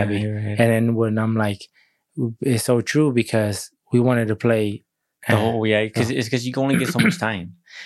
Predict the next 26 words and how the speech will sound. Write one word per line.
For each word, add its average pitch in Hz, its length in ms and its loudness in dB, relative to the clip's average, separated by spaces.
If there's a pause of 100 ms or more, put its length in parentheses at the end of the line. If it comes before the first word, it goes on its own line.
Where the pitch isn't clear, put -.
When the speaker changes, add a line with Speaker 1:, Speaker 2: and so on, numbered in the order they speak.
(120)
Speaker 2:
You 117 100 0
only 123 120 0
get, 123 260 -4
the 110 60 -4
game 117 200 0
is 113 120 -2
only 117 160 0
so 107 160 -8
long, 104 260 -2
and 101 80 -2
you 101 80 -2
only 104 140 -2
get 107 260 -8
so - 160 -2
much 104 180 -4
time 101 200 -2
to 101 80 -4
play 98 280 0
as 98 140 -4
a 98 80 -2
person 95 360 -4
you 95 100 -2
wanted 92 240 -2
to 90 60 -12
play 92 280 -4
as. - 300 -10